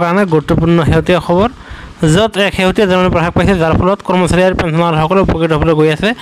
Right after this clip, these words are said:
আৰু সেয়েহে কৰ্মচাৰী আৰু পেঞ্চনাৰসকলে তেওঁলোকে এটা নেশ্যনেল ইনক্ৰিমেণ্ট পাবলৈ গৈ আছে, হয়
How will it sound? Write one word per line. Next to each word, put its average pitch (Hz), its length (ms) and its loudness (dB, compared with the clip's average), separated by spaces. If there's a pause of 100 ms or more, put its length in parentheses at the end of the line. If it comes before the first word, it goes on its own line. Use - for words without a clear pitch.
(380)
আৰু 208 180 2
সেয়েহে 240 260 2 (100)
কৰ্মচাৰী 220 600 2 (340)
আৰু 202 160 2
পেঞ্চনাৰসকলে 196 600 2
তেওঁলোকে 180 380 0
এটা 220 140 -2 (520)
নেশ্যনেল 240 480 2 (400)
ইনক্ৰিমেণ্ট 202 460 2 (100)
পাবলৈ 180 400 2
গৈ 160 240 2
আছে, 190 220 -2
হয় 190 140 0